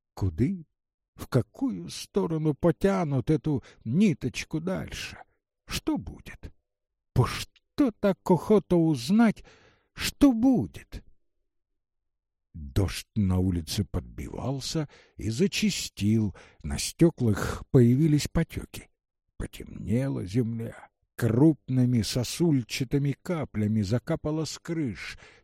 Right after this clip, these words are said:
пенясь, остановилась в окне ангара. И сильнее — приятней запахло за столом самоварным духом. Душистей показался чай,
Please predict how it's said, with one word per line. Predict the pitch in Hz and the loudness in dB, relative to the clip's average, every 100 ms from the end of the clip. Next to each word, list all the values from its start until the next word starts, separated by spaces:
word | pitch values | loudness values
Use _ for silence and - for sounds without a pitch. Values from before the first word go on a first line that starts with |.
| _ | _
пенясь, | 65 60 131 165 180 - - - _ _ | -12 -4 0 2 0 0 -8 -16 _ _
остановилась | - - - 71 71 92 147 185 185 - | -10 -10 -8 -6 -2 2 4 4 2 0
в | 110 | -2
окне | 98 - 78 95 110 - _ _ _ _ _ | -2 -6 -6 -4 -4 -6 _ _ _ _ _
ангара. | 117 101 65 - - - _ _ _ _ _ _ _ - | -2 -2 -4 -12 -14 -18 _ _ _ _ _ _ _ -2
И | 165 | -2
сильнее — | - 202 190 190 208 208 147 - - _ _ _ | 0 -8 -6 -6 -4 -6 -8 -14 -20 _ _ _
приятней | - 202 196 214 170 - 135 123 101 | 8 8 6 4 2 2 4 6 4
запахло | 135 - 170 123 143 139 | 2 2 0 0 0 0
за | 117 139 | 0 -2
столом | - 165 170 202 101 | 0 0 2 0 -2
самоварным | - 170 175 180 190 185 190 190 185 | 0 2 4 4 2 2 2 0 -4
духом. | 170 214 117 - 85 69 - - - - | -6 -6 -8 -8 -10 -10 -20 -20 -20 -18
Душистей | 80 98 120 - 208 175 - - 80 | -4 0 0 0 -2 -2 -6 -4 -4
показался | - - - - 87 73 - - - | -4 -8 -10 -8 -8 -8 -10 -12 -12
чай, | - - 107 175 175 120 | -8 -4 -2 0 0 -4